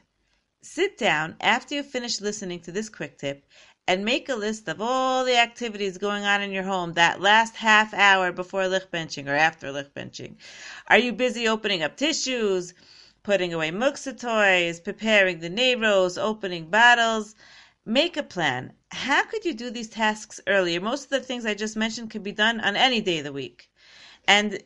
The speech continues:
you have to think these things through, otherwise they're gonna happen again. Third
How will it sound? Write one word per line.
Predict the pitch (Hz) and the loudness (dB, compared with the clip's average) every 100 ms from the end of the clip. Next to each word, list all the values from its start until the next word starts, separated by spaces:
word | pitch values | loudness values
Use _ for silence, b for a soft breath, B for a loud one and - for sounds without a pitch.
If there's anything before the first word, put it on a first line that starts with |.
| _ | _
you | 214 | -6
have | 226 233 294 285 | -4 0 0 0
to | 285 | -4
think | 285 285 277 | -4 -6 -6
these | 262 226 | -8 -10
things | - 240 226 | -10 -12 -12
through, | - 285 | -8 -2
otherwise | 220 220 226 220 | 0 0 -2 -2
they're | 214 | -4
gonna | 202 | -4
happen | 196 190 190 170 | 0 -2 -2 -6
again. | 175 202 101 - - _ _ _ _ _ b b b b _ | 0 0 0 -6 -20 _ _ _ _ _ b b b b _
Third | - 269 262 214 214 | 4 8 10 8 4